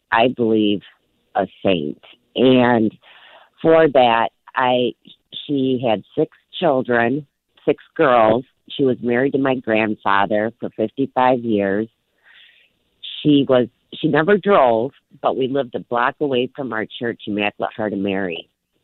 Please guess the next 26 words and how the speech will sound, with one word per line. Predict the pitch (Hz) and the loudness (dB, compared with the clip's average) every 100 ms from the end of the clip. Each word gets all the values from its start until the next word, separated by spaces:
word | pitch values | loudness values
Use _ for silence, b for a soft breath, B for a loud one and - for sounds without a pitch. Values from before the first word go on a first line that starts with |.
| _ _ _ - | _ _ _ -16
And | - 117 | -6 0
every | 143 143 175 196 214 196 165 - | 0 0 4 6 6 2 -2 -4
week, | 135 151 110 - - - | 2 2 2 -6 -20 -6
religiously, | 131 117 123 131 127 107 - 82 90 90 | -2 0 2 2 0 -6 -8 -4 -2 2
we | 117 | 2
would | 110 113 101 | 2 0 -2
go | 101 104 107 104 - - | 2 4 4 2 -2 -10
to | - - | -12 -6
church, | 101 104 104 98 - | -2 0 0 -4 -4
and | 95 101 98 b b b b b b b - | -2 -2 -6 b b b b b b b 0
they | 127 | 2
got | 117 117 120 | 4 2 4
us | 117 - | 2 -2
involved | 104 113 104 101 101 110 | -10 -4 -2 -2 -4 -4
in, | 113 95 85 - | -4 -4 -8 -8
uh, | - 92 90 | -4 -2 -2
the | 85 92 - - | -2 -4 -4 -16
school | - 120 104 101 101 | 0 2 2 0 0
there | 107 95 98 101 | 0 0 0 0
and, | 98 90 90 - _ | -2 -4 -10 -14 _
you | 113 | -2
know, | 101 90 | -2 -2
helping | 113 101 - 104 | -2 -2 0 0
out | 95 | 0
at | 101 | -2
the | - | -4